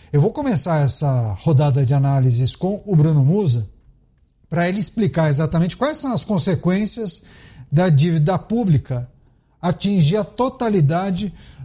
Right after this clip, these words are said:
do produto interno bruto. É, a falta de capacidade de investimento e qual, quais são os caminhos possíveis, né? Ah, é cortar na própria carne, diminuir o tamanho da máquina?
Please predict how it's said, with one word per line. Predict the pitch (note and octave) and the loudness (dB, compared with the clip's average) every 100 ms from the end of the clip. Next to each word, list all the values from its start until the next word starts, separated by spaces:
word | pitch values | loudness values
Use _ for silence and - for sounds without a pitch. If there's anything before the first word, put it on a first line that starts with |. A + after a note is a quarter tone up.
| - | -4
do | D3+ G3 G3 D#3+ | 0 0 -2 -4
produto | F3 E3 C3 - | 0 2 0 0
interno | F3+ C#3+ F3 F3+ | 0 2 0 2
bruto. | E3 C3+ B2+ G2 - B2+ - | 2 4 2 0 -8 -12 -12
É, | C#3 C3 C3 C#3+ | -10 -6 -6 -8
a | C#3+ | -10
falta | - F3+ E3 | -2 -2 2
de | C3 | 0
capacidade | C3 E3 D3 - B2 D#3 D3 A#2+ C3+ | 0 -2 -2 -2 -2 0 0 0 2
de | B2 | 2
investimento | D3+ C3 C#3+ C3+ C3 A3 F#3 - - - - | 4 4 2 2 2 2 -2 -6 -12 -14 -6
e | C3 | -2
qual, | G3+ C4 A3 | 0 -2 -2
quais | B3 C4 | -4 -2
são | C4 | -4
os | A#3 | -4
caminhos | C4 G#3 B3+ | -2 0 -2
possíveis, | - C#4 - G#3 C3+ B2+ | -2 -6 0 0 2 0
né? | D3 F#3+ - _ _ _ - - | -2 -4 -8 _ _ _ -16 -2
Ah, | D#3+ C3 | 0 0
é | |
cortar | G#2 E3 - G#3 | 0 0 0 0
na | F3 | 0
própria | C#3+ A#2+ B2+ | 0 0 -2
carne, | G2+ F#3+ E3 A#2 | -2 0 0 0
diminuir | A#2 D3+ D#3 D#3 G#3+ F3+ | 2 2 4 2 0 -4
o | |
tamanho | A#2+ C#3 C#3+ | -4 0 2
da | C3 | 0
máquina? | C3+ G3 G#3 C#3+ B2 | -2 -2 -4 -2 -4